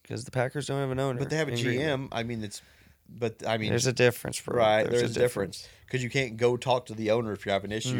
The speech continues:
Speaker 2: or
Speaker 1: Mm-hmm.
Speaker 2: whatever with the
Speaker 1: Yeah, you,
Speaker 2: G M.
Speaker 1: there's not, like, a set man.
Speaker 2: Literally.
Speaker 1: Like,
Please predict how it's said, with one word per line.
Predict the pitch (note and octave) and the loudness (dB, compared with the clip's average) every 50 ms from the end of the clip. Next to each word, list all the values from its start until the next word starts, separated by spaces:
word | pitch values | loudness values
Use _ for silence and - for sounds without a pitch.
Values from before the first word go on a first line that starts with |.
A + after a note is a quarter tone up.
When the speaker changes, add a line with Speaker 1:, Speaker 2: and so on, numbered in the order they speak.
| A#2+ A#2 | -2 -2
Speaker 2:
or | A2 | -2
Speaker 1:
Mm-hmm. | G#2 | -2
Speaker 2:
whatever | G2+ G2+ G2 G2+ G2 | 0 0 0 0 -2
with | G2 G2 G2 | -2 -6 -8
the | - G2 | -8 -8
Speaker 1:
Yeah, | G#2 A#2 A#2 | -2 0 0
you, | A#2 A2+ | 2 2
Speaker 2:
G | A2+ A#2+ | 0 0
M. | B2 | 4
Speaker 1:
there's | C3 B2+ B2+ B2 | 6 6 6 6
not, | B2 C3 C3 B2 A#2+ | 6 4 4 6 6
like, | B2 A#2 A#2 | 4 4 4
a | A#2 | 2
set | - - - - B2+ A#2+ G2 | 2 2 4 6 6 6 4
man. | A2 A2+ A2 A2+ | 2 -6 -4 -2
Speaker 2:
Literally. | C#3+ C#3+ D3 C3+ B2 A2+ G2+ | 0 0 0 0 0 0 -2
Speaker 1:
Like, | A2+ A2+ - | -2 -4 -8